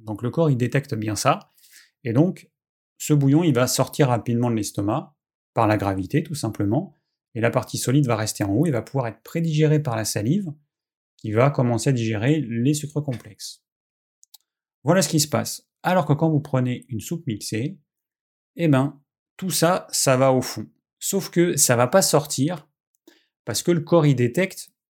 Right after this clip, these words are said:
que c'est un aliment qui a besoin de certaines enzymes pour être digéré. Il y a des macromolécules dedans, il faut les couper en petits morceaux, et donc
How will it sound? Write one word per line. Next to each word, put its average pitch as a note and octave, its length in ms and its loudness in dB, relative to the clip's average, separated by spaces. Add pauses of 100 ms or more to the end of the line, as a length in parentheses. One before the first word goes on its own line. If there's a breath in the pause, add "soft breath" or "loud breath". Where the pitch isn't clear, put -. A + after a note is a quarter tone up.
(140)
que F3 120 -4
c'est D3+ 180 0
un B2+ 100 2
aliment A#2+ 580 2 (520)
qui - 80 -6
a A2 80 0
besoin D3 720 2
de C3 140 -2
certaines B2+ 460 0
enzymes B2 340 0
pour C#3 200 0
être C3+ 80 2
digéré. C#3+ 540 0 (380)
Il A2 60 -8
y - 20 -4
a - 20 -8
des G2+ 100 0
macromolécules C#3 840 2
dedans, A2+ 480 -2 (400)
il - 60 -20
faut D3+ 100 0
les B2+ 140 2
couper D#3+ 200 -2
en D3 120 6
petits D3+ 260 0
morceaux, C#3+ 540 0 (440)
et C#3+ 120 2
donc G3 400 2